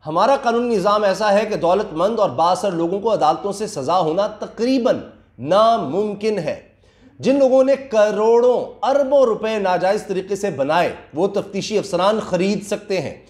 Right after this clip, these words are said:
जो इस्तगासा में झोल रख देते हैं, असल दस्तावेजी सबूत गायब कर देते हैं। ये मुलजमान अच्छे से अच्छे, महंगे तरीन वकीलों की खिदमात हासिल कर लेते हैं जो तकनीकी बुनियादों पर मुकदमे को तूल दे सकते हैं।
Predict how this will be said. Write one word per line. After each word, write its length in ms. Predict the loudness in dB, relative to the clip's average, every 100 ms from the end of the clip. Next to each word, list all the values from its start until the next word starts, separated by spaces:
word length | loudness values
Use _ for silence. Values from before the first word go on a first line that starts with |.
| -20 _
जो 140 | -2
इस्तगासा 540 | -2 -2 2 4 4 0
में 260 | 0 -4
झोल 440 | -6 -2 2 2 2 -2
रख 220 | -4 -2
देते 300 | -2 -2 -2
हैं, 280 | -6 -8 -14 _ _ _ _
असल 340 | -4 -4 -4 0
दस्तावेजी 680 | -2 2 2 2 -4 -6 -8
सबूत 460 | -8 -6 -2 -4 -6 -4
गायब 320 | 2 2 2 -2
कर 120 | -4
देते 280 | -4 -6 -8
हैं। 340 | -8 -10 -16 _ _ _
ये 120 | -2
मुलजमान 460 | 2 2 2 2 2
अच्छे 460 | -2 -10 -4 0 0
से 120 | 0
अच्छे, 300 | -4 -6 -8 -6
महंगे 440 | 2 2 4 2
तरीन 500 | 0 -2 -2 -2 -2
वकीलों 320 | -4 -2 -2
की 120 | -2 -6
खिदमात 440 | -8 -4 -2 0
हासिल 280 | 0 -2 -6
कर 180 | -4 -4
लेते 240 | -2 0
हैं 420 | 0 0 -8 -18 -6
जो 100 | -6
तकनीकी 500 | -4 -2 -2 2 2
बुनियादों 460 | 2 2 2 0
पर 160 | -2 -4
मुकदमे 500 | -4 -2 -2 0 0
को 120 | 0
तूल 500 | -2 -2 2 2 2
दे 140 | 2 0
सकते 300 | -2 -8 -10
हैं। 140 | -10